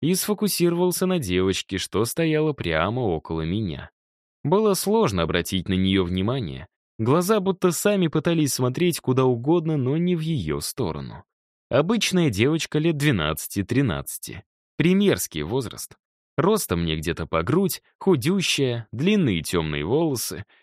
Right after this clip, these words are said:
и милое детское лицо с большими наивными глазами. Эта дрянь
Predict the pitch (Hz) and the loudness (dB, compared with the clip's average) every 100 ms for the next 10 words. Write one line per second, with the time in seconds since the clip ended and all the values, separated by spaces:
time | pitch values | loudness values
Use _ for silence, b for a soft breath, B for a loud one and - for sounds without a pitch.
0 | b 131 214 226 214 131 170 175 - 180 | b 0 2 4 2 2 0 0 0 2
1 | 180 165 - 92 92 82 78 - 113 151 | 2 0 0 0 0 0 -2 0 0 0
2 | 147 92 92 98 107 107 127 110 82 76 | 2 2 2 0 0 2 0 0 -2 -2
3 | 71 82 _ _ _ 104 98 92 82 117 | -4 -12 _ _ _ 0 0 0 0 2
4 | 151 | 2